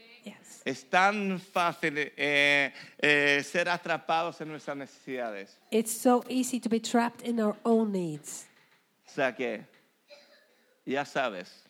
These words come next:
Speaker 1: So you know
Speaker 2: lo que hacer si quieres fracasar.
Speaker 1: what you need to do if you want to fail.
Speaker 2: <laughs> Sé, no, para nada de eso. No
Speaker 1: Eh,
Speaker 2: seas generoso.
Speaker 1: In no way can, should you be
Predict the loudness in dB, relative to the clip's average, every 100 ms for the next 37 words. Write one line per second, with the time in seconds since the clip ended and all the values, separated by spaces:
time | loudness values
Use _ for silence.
0 | -16 -4 2 4 4 4 4 2 0 -4
1 | -12 _ _ _ _ -6 -4 -2 -2 -2
2 | -6 -6 -8 -6 -8 -10 -10 -12 -12 -16
3 | -16 _ -6 -4 -4 -2 -2 0 -2 -2
4 | 2 2 2 2 4 2 -2 -4 -4 -4
5 | -10 _ _ -16 -14 -16 -16 -14 -14 _
6 | _ _ _ _ _ -20 -20 -10 -6 -4
7 | -4 -8 -14 -18 -12 -8 -6 -6 -8 -10
8 | -6 -2 -2 -2 -2 -2 -2 -4 -6 -8
9 | -10 -16 -20 _ _ -20 _ -2 0 0
10 | -2 -6 -6 -8 -8 -10 -12 -18 -20 _
11 | _ _ _ _ -4 0 2 4 4 2
12 | 0 -2 -6 -8 -10 -10 -6 -4 -4 -4
13 | -4